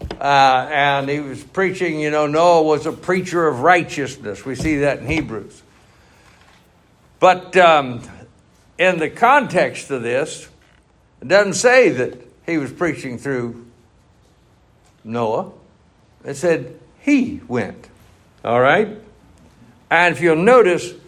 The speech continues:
uh, when you start doing things like that, you're not looking at the, the, the, uh, punctuation. And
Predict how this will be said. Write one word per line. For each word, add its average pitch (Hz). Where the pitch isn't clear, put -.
uh, 143
when 202
you 202
start 262
doing 185
things 190
like 170
that, 175
you're 156
not 165
looking 156
at 135
the, 120
the, 123
the, 123
uh, 104
punctuation. 165
And 143